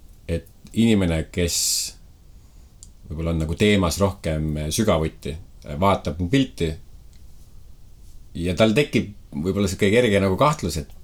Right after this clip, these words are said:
mul on tunne, et seda on natukene järele aidatud. <laughs> Et see on võib-olla see piir, kus,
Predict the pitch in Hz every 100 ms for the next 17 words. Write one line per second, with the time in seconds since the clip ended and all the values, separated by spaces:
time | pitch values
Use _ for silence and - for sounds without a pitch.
0 | - - - 135 202 247 240 247 208 139
1 | - 127 127 120 117 - 104 104 98 98
2 | 101 82 85 76 78 - 104 107 123 -
3 | 127 - - - 113 - - - - -
4 | - - - 165 113 95 95 117 117 110
5 | 85 87